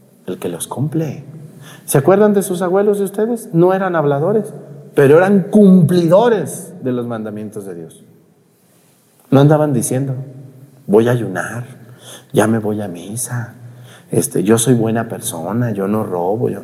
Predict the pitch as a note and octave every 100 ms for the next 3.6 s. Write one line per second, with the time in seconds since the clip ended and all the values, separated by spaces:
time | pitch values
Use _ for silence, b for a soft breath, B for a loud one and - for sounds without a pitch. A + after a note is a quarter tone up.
0 | - F3+ C3 B2 F#3 - - - - -
1 | - _ _ D3 F3+ - F3 F3+ E3 D#3+
2 | F3 D#3+ G#2 A2+ D3+ E3 - A2 G#2 A2
3 | A2 B2+ A#2+ B2+ D#3